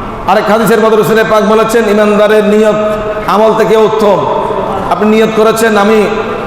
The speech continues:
আগামীকাল রোজা রাখবো, একুশ নম্বর রোজা রাখবো," আপনি নিয়ত করেছেন,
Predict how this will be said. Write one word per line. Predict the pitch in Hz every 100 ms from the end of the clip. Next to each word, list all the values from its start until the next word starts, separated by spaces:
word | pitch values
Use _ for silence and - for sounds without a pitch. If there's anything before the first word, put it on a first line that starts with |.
| - -
আগামীকাল | 180 202 202 208
রোজা | 202 202 208
রাখবো, | 196 185 208 170 - - - - - - - - 180
একুশ | 180 196 214
নম্বর | 208 208 214 208
রোজা | 180 202
রাখবো," | 202 190 214 202 - - 170
আপনি | 196
নিয়ত | 208 214 214
করেছেন, | 208 220 -